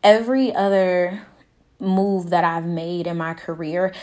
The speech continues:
it's had to be a secret, right? And it's had to be me acting like I really didn't want something that I not only was good at, but I was also, other people knew I was good at, and I wanted, and I had to hide that.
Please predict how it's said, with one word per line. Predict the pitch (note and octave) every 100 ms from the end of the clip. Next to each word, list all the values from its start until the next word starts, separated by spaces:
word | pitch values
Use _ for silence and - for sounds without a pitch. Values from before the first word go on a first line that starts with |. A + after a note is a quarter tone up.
| -
it's | G#3 -
had | G#3 G3
to | F#3+
be | F3+
a | D3+
secret, | - F#3+ E3 - F#2 E2 -
right? | F#3 E3+ F3+ A#3+ B3+ -
And | G3
it's | F#3 -
had | - F#3+ F#3+
to | F#3+
be | F3+ F#3+ F#3 F3 - -
me | - A3+ D#4 C#4+
acting | A3+ A3+ G#3
like | G3 F#3+
I | -
really | F3 A3+ A#3
didn't | G#3+ G3+ F#3+
want | F#3+ F#3+ -
something | F#3 E3+ E3+ E3+ E3+
that | E3+
I | E3 E3+
not | F3 G3
only | G3+ G3 F#3+
was | - F3
good | F3+ E4+ D4+
at, | F#3+ F#3 F3+ - -
but | F#3+ F3+
I | F3
was | F3 F3
also, | F#3+ A3 A#3+ G#3 F#3 F3+ F3 F3+ -
other | G#3 C4
people | C4 G#3+ F#3
knew | F3 E3
I | D#3
was | D#3+ E3
good | E3 D#3+
at, | D#3 D#3 D#3 - - - -
and | F#3+ F3 E3+ E3+ E3 - - _
I | F#3
wanted, | E3+ E3 F#3 E3+ - G#3+ -
and | - F#3+
I |
had | F3+ F#3+ F#3
to |
hide | F3 - E3+ E3+ F3
that. | - A#1+ -